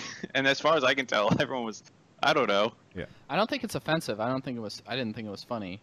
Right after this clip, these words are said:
Speaker 1: Yeah, I
Speaker 3: but
Speaker 1: don't think
Speaker 2: I mean, I do not think that trash talk should extend to people's physical attributes. And in, everyone in Twitch chat right now is gonna be like, "Travis, it's a joke." And those people are also the people
Speaker 1: Really?
Speaker 2: that are getting
Speaker 1: That's all
Speaker 2: banned
Speaker 1: Reddit
Speaker 2: from League of
Speaker 1: would say.
Speaker 2: Legends on the reg for being toxic. But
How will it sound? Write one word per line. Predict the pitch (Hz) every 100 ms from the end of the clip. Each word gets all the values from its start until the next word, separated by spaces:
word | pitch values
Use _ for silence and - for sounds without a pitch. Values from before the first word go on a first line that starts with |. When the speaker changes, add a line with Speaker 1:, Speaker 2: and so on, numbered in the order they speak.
| _
Speaker 1:
Yeah, | - 135
I |
Speaker 3:
but | 107 135
Speaker 1:
don't | 139
think | 143
Speaker 2:
I |
mean, | 170 170
I | 139 202
do | 214 233
not | 202 147
think | 170 156
that | 147 131 117 - -
trash | - 127 135 -
talk | 147 131
should | - 131
extend | 113 - 117 110
to | 107
people's | 117 110 104
physical | - 123 110 104 90
attributes. | 80 85 - - - - - - -
And | 120 139
in, | 156
everyone | 156 180 185
in | 170
Twitch | 156 147
chat | - 127
right | 120
now | 117
is | 117
gonna | 120 110
be |
like, | 110 104 - - - - -
"Travis, | 190 190 220 -
it's | 175 175
a | 196
joke." | 139 139 110 85 -
And | 113
those | 120
people | - 139 127
are | 110
also | 123 -
the | 123
people | 117 113 110
Speaker 1:
Really? | 107
Speaker 2:
that |
are | 104
getting | 107 104
Speaker 1:
That's | 95
all | 104
Speaker 2:
banned | 104 107
Speaker 1:
Reddit | -
Speaker 2:
from | 107
League | 104
of | 98
Speaker 1:
would | 104
say. | 95
Speaker 2:
Legends | 95 -
on | 95 95
the | 92
reg | 104 92
for | - 95
being | 90 87 87
toxic. | 85 104 98 - - -
But | 139 107 -